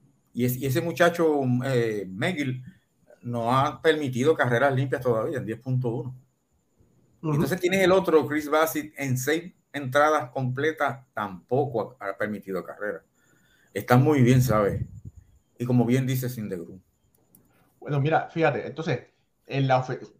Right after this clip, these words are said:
Speaker 3: sin tocar, ¿verdad? Sin tocar los relevistas, que Sugar Díaz estuvo, lamentablemente, eh, su abuelo falleció y estuvo en Puerto Rico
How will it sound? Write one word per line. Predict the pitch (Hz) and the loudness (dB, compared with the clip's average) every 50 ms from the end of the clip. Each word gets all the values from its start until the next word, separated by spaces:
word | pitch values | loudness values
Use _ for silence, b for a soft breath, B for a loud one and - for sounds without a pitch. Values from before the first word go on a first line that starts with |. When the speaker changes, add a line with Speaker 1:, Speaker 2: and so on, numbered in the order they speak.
| _ _ | _ _
Speaker 3:
sin | - 143 147 143 | -8 -6 -4 -2
tocar, | 147 143 139 165 196 220 226 | -2 -2 2 2 2 2 2
¿verdad? | 170 165 196 233 233 - | 0 0 0 0 -2 -2
Sin | - 160 143 | -4 -6 -4
tocar | 143 139 156 | -2 0 0
los | 175 185 | 0 0
relevistas, | 208 208 185 170 170 - 240 214 - | 0 0 0 0 0 0 -2 -4 -4
que | - 160 143 139 139 | 0 0 2 2 2
Sugar | - 143 143 165 170 156 | 0 0 0 0 0 0
Díaz | 147 147 165 180 175 175 - | 0 0 0 0 0 -2 -2
estuvo, | 117 123 117 - - - 135 127 127 147 156 143 139 - | -4 -6 -6 -8 -10 -10 -8 -6 -4 -2 0 0 0 0
lamentablemente, | 120 120 117 117 113 123 135 143 131 127 131 135 151 147 139 127 120 113 107 - - 92 107 104 104 104 101 92 92 95 95 | 0 0 -2 -2 0 0 0 0 0 -2 -2 -4 -4 -4 -4 -4 -2 -4 -4 -6 -4 -4 -2 -2 -2 -2 -4 -6 -6 -8 -8
eh, | 95 | -4
su | - 117 | -2 -2
abuelo | 104 107 120 139 139 135 - | 0 2 2 2 2 0 0
falleció | - 107 104 95 95 - 123 131 156 185 | -2 -2 -4 -4 -6 -6 -4 -4 -4 -4
y | 156 | -6
estuvo | 120 - 113 107 | -6 -6 -6 -8
en | 107 - | -6 -6
Puerto | 120 120 - 117 113 | -8 -8 -8 -8 -8
Rico | 113 123 127 127 123 117 107 - | -8 -8 -8 -6 -6 -6 -6 -8